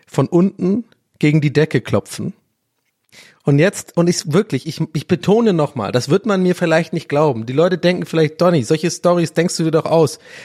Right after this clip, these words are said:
nur weil du einen Podcast machst.“ Nein, ein paar von meinen engen Freunden kennen die Story und die kennen auch, ähm, ähm, äh, d-, ähm, quasi das Resultat, denn das war jetzt bis auf eine, bis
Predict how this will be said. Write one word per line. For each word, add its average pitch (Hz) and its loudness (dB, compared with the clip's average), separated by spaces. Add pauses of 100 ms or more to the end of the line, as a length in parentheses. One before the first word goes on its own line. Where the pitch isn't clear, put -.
nur 160 2
weil 160 4
du 160 -2
einen 151 -4
Podcast 156 -2
machst.“ 110 -4
Nein, 139 2 (320)
ein 139 -4
paar 165 2
von 165 0
meinen 160 2
engen 165 2
Freunden 160 0
kennen 170 0
die 170 -2
Story 156 0
und 151 0
die 147 0
kennen 180 0
auch, 156 0
ähm, 147 0
ähm, 143 0
äh, 139 -4
d-, - -10
ähm, 139 0
quasi 143 0
das 131 0
Resultat, 139 2
denn 127 0
das 123 0
war 139 2
jetzt 143 0
bis 151 0
auf 139 -4
eine, 135 0
bis - -4